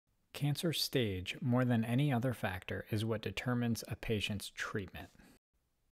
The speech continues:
Each type of cancer, like breast, lung, or prostate cancer, has its own staging system, but there are some principles that apply across almost all cancers. Stage one cancers are generally small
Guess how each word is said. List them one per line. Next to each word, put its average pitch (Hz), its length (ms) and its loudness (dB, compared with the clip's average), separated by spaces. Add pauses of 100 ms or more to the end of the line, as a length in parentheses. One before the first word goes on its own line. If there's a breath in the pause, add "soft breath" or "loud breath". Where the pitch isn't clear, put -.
(160)
Each 160 260 0
type 120 260 0
of 120 140 -6
cancer, 85 560 -8
like - 160 -16 (100)
breast, 110 600 -4
lung, 110 500 2
or 98 120 -8
prostate 101 500 -6
cancer, 98 420 -4
has - 140 -6
its 95 160 -6
own 98 180 -2
staging 92 500 -6
system, - 520 -10 (440 loud breath)
but - 140 -4
there 120 180 2
are 135 140 4
some 123 300 2
principles 101 580 -4
that 104 180 -2
apply 95 380 -6
across 101 560 -2 (220)
almost 127 420 2 (160)
all 98 220 0
cancers. - 720 -10 (840)
Stage 139 360 -2
one 123 260 4
cancers 101 520 -4
are 110 100 -2
generally 113 480 -2
small 95 600 -4